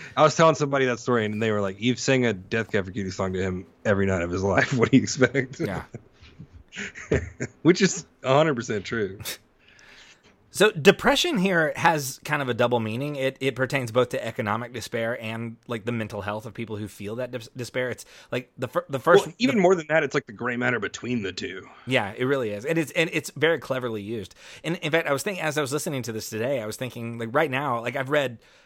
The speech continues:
Speaker 2: uh, probably a half dozen at least editorials or, um, essays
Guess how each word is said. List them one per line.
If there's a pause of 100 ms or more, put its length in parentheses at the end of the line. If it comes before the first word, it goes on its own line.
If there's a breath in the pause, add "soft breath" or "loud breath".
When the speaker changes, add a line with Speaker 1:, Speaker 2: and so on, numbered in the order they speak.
(180 soft breath)
Speaker 2:
uh, (140)
probably
a
half
dozen
at
least (320)
editorials
or,
um, (520)
essays